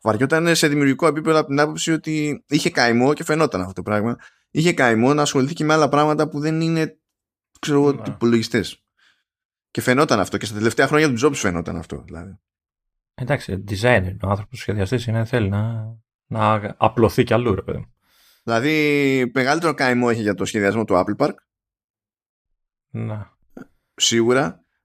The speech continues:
Speaker 1: Ε, εδώ, πώς να σου πω, δηλαδή, τι να λέμε, είχε αφιερώσει χρόνο, ήταν company time για να σχεδιάσει το κότερο του, <laughs> του Steve Jobs.
Speaker 2: Εντάξει, και φαντάζομαι ο, ο καλλιτέχνης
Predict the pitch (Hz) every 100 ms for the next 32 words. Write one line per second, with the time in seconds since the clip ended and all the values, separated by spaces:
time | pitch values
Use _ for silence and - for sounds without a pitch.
0 | - 143 135 131 127 - 139 180 175 165
1 | 123 - 113 131 147 170 170 - - -
2 | - 185 117 104 127 170 165 156 180 -
3 | - 165 180 208 214 180 180 170 202 202
4 | 190 170 147 156 180 226 220 185 - 180
5 | 208 - - 196 214 202 208 185 185 180
6 | 175 170 - - - - - - 170 135
7 | - 95 113 - - - - - _ -
8 | - - 123 139 - - 202 - - 110
9 | 120 117 113 104 98 98 98 - _ _
10 | - - - 107 98 98 98 87 117 110
11 | 107 127 - -